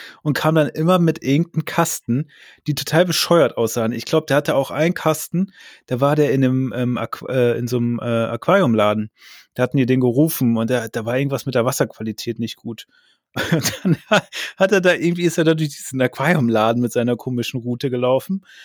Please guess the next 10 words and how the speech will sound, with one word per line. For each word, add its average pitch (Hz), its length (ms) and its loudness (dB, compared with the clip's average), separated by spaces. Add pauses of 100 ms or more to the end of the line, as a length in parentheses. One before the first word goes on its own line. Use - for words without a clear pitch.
(140)
hat - 180 -6
da 139 180 4
die 131 320 0
Ausschläge 120 560 0
wieder 117 220 0
irgendwie 123 280 -4
gemacht. 127 440 -6 (200)
<laughs> - 200 -20
Und - 500 -8
dann - 360 -6